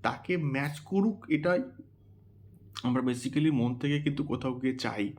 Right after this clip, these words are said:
So তোমাদের কি মনে হয় নিঃশ্বাস গানটা কী ধরনের হতে পারে? অবশ্যই কিন্তু কমেন্ট বক্সে কমেন্ট করে শেয়ার করো।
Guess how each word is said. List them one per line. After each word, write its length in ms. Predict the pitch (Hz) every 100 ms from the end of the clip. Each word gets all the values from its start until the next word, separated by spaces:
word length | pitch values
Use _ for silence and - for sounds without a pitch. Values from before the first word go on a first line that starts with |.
| - - - - - - - -
So 60 | 180
তোমাদের 400 | 196 196 214 196
কি 120 | 196
মনে 200 | 190 185
হয় 160 | 180
নিঃশ্বাস 560 | 170 165 - 202 175 -
গানটা 200 | 180 185
কী 200 | 180 180
ধরনের 460 | 147 147 151 180 160
হতে 220 | 135 139
পারে? 200 | 117 110
অবশ্যই 480 | 127 156 170 185 180 - - - - - - -
কিন্তু 240 | 160 156
কমেন্ট 340 | 156 135 127 131
বক্সে 280 | 131 - 147
কমেন্ট 300 | 117 123 127
করে 180 | 135
শেয়ার 300 | 147 - 110
করো। 240 | - 107